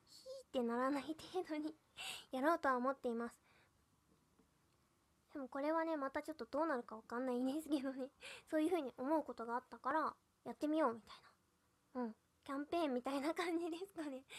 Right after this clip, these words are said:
<laughs> 試しにやってみます。せっかくラジオトークを始めたんだから、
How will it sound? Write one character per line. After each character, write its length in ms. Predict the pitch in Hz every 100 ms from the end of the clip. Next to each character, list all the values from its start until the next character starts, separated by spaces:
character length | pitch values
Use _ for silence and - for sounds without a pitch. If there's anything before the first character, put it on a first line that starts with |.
| - 523
<laughs> 1000 | 415 370 359 381 - - - - 285 330
試 0 |
し 120 | 392
に 160 | 320 -
や 120 | 240 233
っ 40 |
て 180 | - 285
み 120 | 294
ま 160 | 294 302
す。 100 | - - -
せ 140 | - 262
っ 40 |
か 180 | - 269
く 220 | - 277 277
ラ 120 | 254
ジ 120 | 269
オ 80 | 269
ト 160 | 330
ー 40 | 302
ク 140 | 240
を 40 | 233
始 260 | 240 233
め 120 | 240
た 160 | 254 285
ん 80 | 262
だ 100 | 233
か 180 | - 240
ら、 200 | 254